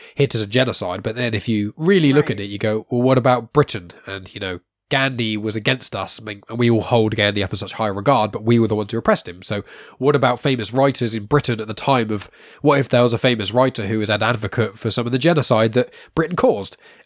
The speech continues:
Speaker 1: Are they complicit in these sort of things? And if so, should you ban their
Speaker 2: Mm-hmm.
Speaker 1: works? And once you start asking these sort of questions, and it's one of the things I've had with comedy as well, 'cause I've had arguments with people as well about censoring jokes. I know Ricky Gervais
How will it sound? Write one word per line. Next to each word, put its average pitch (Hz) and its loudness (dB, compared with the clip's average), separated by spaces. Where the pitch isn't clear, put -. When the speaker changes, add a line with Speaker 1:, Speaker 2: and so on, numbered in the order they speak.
Speaker 1:
Are 151 6
they 135 4
complicit 147 0
in 101 -10
these 95 -2
sort 110 -6
of - -10
things? 98 -4
And 117 -4
if 127 0
so, 131 0
should 180 2
you 160 0
ban 170 2
their 254 4
Speaker 2:
Mm-hmm. 110 0
Speaker 1:
works? 92 -6
And 170 2
once 220 2
you 196 0
start 170 2
asking 156 2
these 127 0
sort 120 -2
of - -10
questions, 92 -4
and 139 2
it's 151 2
one 196 4
of 185 2
the 135 0
things 131 0
I've 113 4
had 110 2
with 95 -10
comedy 117 0
as 87 -6
well, 104 -2
'cause - -4
I've 123 4
had 107 0
arguments 104 -2
with 98 -8
people 101 -4
as 92 -6
well 117 4
about 92 -4
censoring 110 0
jokes. 101 0
I 110 -4
know 107 0
Ricky 101 -2
Gervais 101 0